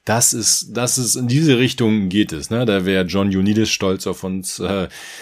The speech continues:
das, da kann man halt Schlüsse draus ziehen. Die meisten Sachen, da bleibt dann letztendlich immer die Frage nach dem Huhn und nach dem Ei, ne? Aber so eine Korrelation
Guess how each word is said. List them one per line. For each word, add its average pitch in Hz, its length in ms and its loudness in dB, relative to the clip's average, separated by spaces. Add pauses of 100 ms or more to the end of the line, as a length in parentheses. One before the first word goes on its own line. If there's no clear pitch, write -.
(140)
das, 110 920 -4
da 110 160 0
kann 123 160 0
man 110 140 2
halt 101 140 0
Schlüsse 104 280 -4
draus 78 360 -8
ziehen. 73 180 -8
Die 78 80 -10
meisten 101 400 0
Sachen, 98 720 -2
da 95 280 2
bleibt 92 300 -2
dann 90 80 -2
letztendlich 90 380 -4
immer 90 100 -4
die 85 80 -6
Frage 87 300 -4
nach 85 120 -6
dem 87 160 -10
Huhn 90 140 -6
und 78 80 -8
nach 76 160 -10
dem - 180 -16
Ei, 71 200 -8
ne? 117 220 -6 (360)
Aber 98 480 2
so 104 80 -4
eine 95 100 4
Korrelation 92 960 0